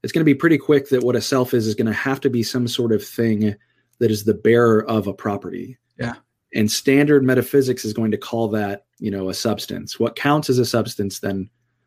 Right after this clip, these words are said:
Speaker 1: we'd have to, you know, work through.
Speaker 2: Yeah.
Speaker 1: Yeah.
Speaker 2: That's,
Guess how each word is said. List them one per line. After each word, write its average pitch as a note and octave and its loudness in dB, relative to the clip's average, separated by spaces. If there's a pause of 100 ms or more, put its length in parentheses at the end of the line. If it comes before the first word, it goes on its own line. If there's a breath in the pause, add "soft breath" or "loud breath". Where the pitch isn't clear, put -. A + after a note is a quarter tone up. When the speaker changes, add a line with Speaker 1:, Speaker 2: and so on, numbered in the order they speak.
(280)
Speaker 1:
we'd G2+ 0
have F#2+ -6
to, G2 -6 (120)
you - -8
know, F#2 -6
work G2 -4
through. - -6 (400)
Speaker 2:
Yeah. B2+ 0 (680 soft breath)
Speaker 1:
Yeah. - -12
Speaker 2:
That's, - -2